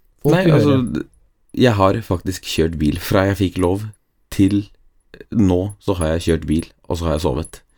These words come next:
Speaker 1: Ja.
Speaker 2: Ja, altså, vi, vi, Tony kom og hentet meg, og så, ja, dro vi til Gardermoen,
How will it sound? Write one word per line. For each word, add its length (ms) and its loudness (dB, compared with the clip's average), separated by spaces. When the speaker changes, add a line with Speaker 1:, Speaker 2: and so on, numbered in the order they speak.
Speaker 1:
Ja. 120 -6
Speaker 2:
Ja, 160 0
altså, 320 -2
vi, 80 2
vi, 540 4
Tony 480 2
kom 180 0
og 80 2
hentet 240 -2
meg, 320 0
og 160 -2
så, 140 -6
ja, 180 -4
dro 160 -8
vi 80 -2
til 100 -2
Gardermoen, 540 2